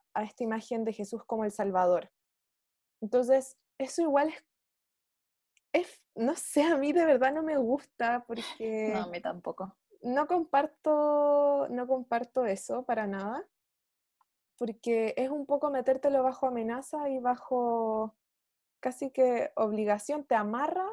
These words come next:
Speaker 1: a mantenerte fiel a esta creencia, porque de lo contrario, según lo que se narra acá, cuando llegue el fin de los tiempos, tú no vas a ser salvado.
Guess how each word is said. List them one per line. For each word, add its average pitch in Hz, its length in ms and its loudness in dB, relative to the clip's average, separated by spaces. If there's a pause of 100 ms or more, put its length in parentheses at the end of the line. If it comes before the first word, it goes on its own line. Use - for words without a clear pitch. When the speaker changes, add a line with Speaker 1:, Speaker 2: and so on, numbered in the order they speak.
(760)
Speaker 1:
a 247 140 -2
mantenerte 233 600 -2
fiel 311 200 -2
a 311 40 -2
esta 302 180 -4
creencia, 302 540 -4
porque 269 260 -4
de 240 80 0
lo 233 120 -2
contrario, 254 640 -2
según 240 1040 -4
lo 226 100 -2
que 226 120 -4
se - 160 -10
narra 247 260 -6
acá, 269 260 -6
cuando 240 240 -6
llegue 226 160 0
el 247 80 -6
fin 247 160 -8
de 254 80 0
los 262 140 -8
tiempos, 285 420 -6
tú 285 100 -8
no 269 100 -4
vas 269 100 -8
a 277 80 0
ser 262 120 -2
salvado. 254 520 -4